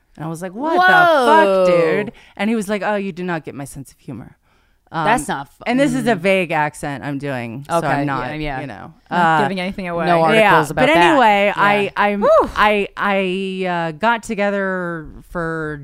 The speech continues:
Speaker 1: dinner with him.
Speaker 2: After
Speaker 1: And
Speaker 2: this?
Speaker 1: yeah.
Speaker 2: Why, why did you wanna, why?
Speaker 1: I don't know, just 'cause everyone sucks and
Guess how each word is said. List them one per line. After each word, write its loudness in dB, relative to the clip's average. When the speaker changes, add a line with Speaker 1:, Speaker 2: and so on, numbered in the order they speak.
Speaker 1:
dinner -6
with -8
him. -10
Speaker 2:
After 0
Speaker 1:
And 2
Speaker 2:
this? -10
Speaker 1:
yeah. -2
Speaker 2:
Why, 2
why 4
did -10
you -2
wanna, -2
why? 0
Speaker 1:
I -2
don't -6
know, -8
just -14
'cause -12
everyone -10
sucks -10
and -14